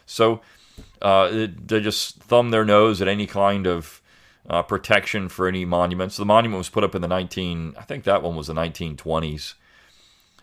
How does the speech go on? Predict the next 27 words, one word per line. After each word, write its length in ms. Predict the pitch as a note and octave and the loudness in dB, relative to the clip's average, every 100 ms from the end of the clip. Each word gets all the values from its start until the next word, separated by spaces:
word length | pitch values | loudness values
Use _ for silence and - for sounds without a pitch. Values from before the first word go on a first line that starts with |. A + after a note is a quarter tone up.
| _ - | _ -14
Um, 320 | C2 C2+ C2+ - | -8 -8 -10 -2
but, 340 | E2+ F2+ - _ _ _ - | 2 2 0 _ _ _ -12
you 100 | B3 | -4
know, 180 | E2+ - - | -4 -4 -12
it 60 | |
was 180 | A#2+ F2+ | -8 2
there 180 | A2+ G#2+ | 4 4
to 100 | F2+ | 4
honor 300 | F#2+ G2 F#2+ | 4 2 0
war 240 | F2+ F#2+ | 2 2
dead, 320 | F2 D#2 D#2+ | 2 0 0
but 220 | - E2 - | -4 -6 -6
who, 140 | G#2+ | -8
hey, 340 | F#2+ E2+ C2 _ _ _ _ _ _ _ _ _ _ _ - | -2 -4 -4 _ _ _ _ _ _ _ _ _ _ _ -4
who 100 | A#2 | -2
cares, 420 | F2+ - - - | -2 -4 -14 -12
right? 240 | C2+ D#2+ - - | -6 -6 -8 -12
Who 80 | F#2 | -10
cares? 340 | - - - _ _ _ _ _ _ _ _ _ _ _ _ _ _ - | -8 -12 -14 _ _ _ _ _ _ _ _ _ _ _ _ _ _ 0
So, 320 | A#2+ A2 - - - - - - | 2 2 0 -20 -20 -20 -20 -2
uh, 260 | A2 G#2 G2+ | 4 6 6
the 100 | A#2 | 2
fact 320 | D3+ D#3 D3+ | 2 2 4
is, 400 | C3+ A2 G2+ - | 4 4 0 -6
we 260 | B2 A2 B2 | -8 -4 0
have 560 | A2 G#2+ F#2+ F2 - - | 4 6 4 0 -14 -8
a, 460 | A2 F#2 F2 E2+ | 0 2 0 -4